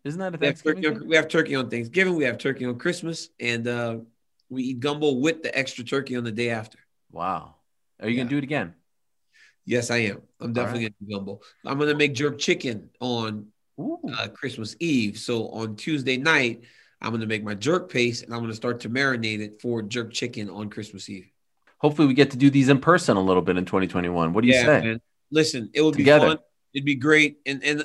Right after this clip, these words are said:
Speaker 2: look, man, I, I gotta be honest with you. I know I was mad at you beginning. I can't stay mad at you. I can't. You got that winning glow on you right now, too. The Buffalo Bills. I mean, you got that winning glow.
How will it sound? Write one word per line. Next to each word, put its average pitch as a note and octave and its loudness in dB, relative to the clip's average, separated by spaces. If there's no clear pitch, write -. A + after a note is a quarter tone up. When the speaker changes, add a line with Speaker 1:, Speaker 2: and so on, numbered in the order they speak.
Speaker 2:
look, D#3 4
man, A#2+ 0
I, D#3 4
I E3+ 6
gotta D3+ 4
be B2 0
honest A2 -4
with G2+ -10
you. A2 -4
I C3 2
know B2 -2
I A#2+ 0
was A#2+ -2
mad A2+ 0
at A2 -6
you A2 -12
beginning. A#2 -2
I C#3+ 2
can't - -10
stay A2 -10
mad F2 -12
at - -18
you. - -20
I E3 6
can't. D3+ 4
You F#3+ 6
got E3+ 6
that C#3 4
winning D#3 6
glow D#3 8
on B2 -2
you A#2+ 0
right A#2 0
now, A#2+ 0
too. D#3 -2
The C3+ 0
Buffalo D3 2
Bills. D3 4
I C3+ 0
mean, C#3 -2
you C#3 -4
got D3+ 4
that C3 -2
winning D3+ 0
glow. D3 2